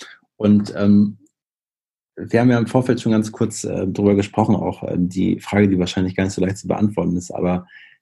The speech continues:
wenn du, ähm, weißt, ähm, dass, ähm, ein Handscheinkünstler, ähm,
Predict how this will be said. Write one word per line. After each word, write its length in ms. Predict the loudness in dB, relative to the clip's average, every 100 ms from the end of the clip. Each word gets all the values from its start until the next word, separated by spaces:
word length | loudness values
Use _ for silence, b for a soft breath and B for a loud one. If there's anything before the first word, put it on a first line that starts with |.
| _
wenn 340 | -8 0 4 4
du, 340 | 4 4 2
ähm, 220 | 2 2
weißt, 360 | 4 2 0 -6
ähm, 560 | -8 -4 -2 -2 -6 -12
dass, 460 | -18 -6 -6 -4 -8
ähm, 580 | -4 0 2 0 -4 -8
ein 180 | -2 0
Handscheinkünstler, 1040 | 2 0 -2 -2 0 0 0 0 2 0 -2
ähm, 400 | 0 2 0